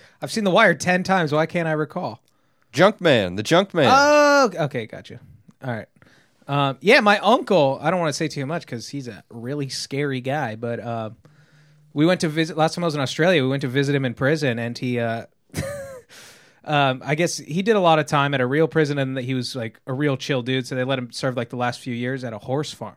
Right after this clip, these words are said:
Speaker 1: where they, like, train you for a job for when you get out.
Speaker 2: That's cool.
Speaker 1: He's like, "I'm gonna raise horses." So he's just like, he's a fixer. He's, like, a real fucking scary guy. And, but he was like,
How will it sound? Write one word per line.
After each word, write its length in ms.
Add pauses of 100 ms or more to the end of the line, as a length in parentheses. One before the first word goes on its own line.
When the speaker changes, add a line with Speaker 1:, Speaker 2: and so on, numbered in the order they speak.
Speaker 1:
where 140
they, 80
like, 220
train 280
you 180
for 140
a 80
job 320
for 80
when 100
you 80
get 160
out. 380
Speaker 2:
That's 240
cool. 300 (100)
Speaker 1:
He's 140
like, 80
"I'm 80
gonna 120
raise 260
horses." 500
So 80
he's 160
just 160
like, 200
he's 140
a 40
fixer. 440
He's, 160
like, 100
a 60
real 200
fucking 480
scary 420
guy. 400 (500)
And, 160
but 140
he 60
was 120
like, 160